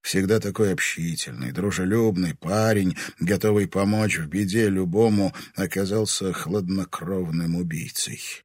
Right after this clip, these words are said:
Алису уже несколько часов никто не видел. Всем ученикам было приказано немедленно сообщить о её появлении преподавательскому составу,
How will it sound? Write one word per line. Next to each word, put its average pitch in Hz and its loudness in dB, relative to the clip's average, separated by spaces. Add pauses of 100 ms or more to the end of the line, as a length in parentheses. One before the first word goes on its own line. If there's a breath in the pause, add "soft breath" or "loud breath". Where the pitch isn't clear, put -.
(480)
Алису 123 4
уже 107 4
несколько 127 2
часов 131 0
никто 117 0
не 123 0
видел. - -8 (380 loud breath)
Всем 110 4
ученикам 101 2
было 104 4
приказано 101 0
немедленно 104 2
сообщить 98 0
о 95 0
её 98 2
появлении 95 0
преподавательскому 95 -2
составу, 95 2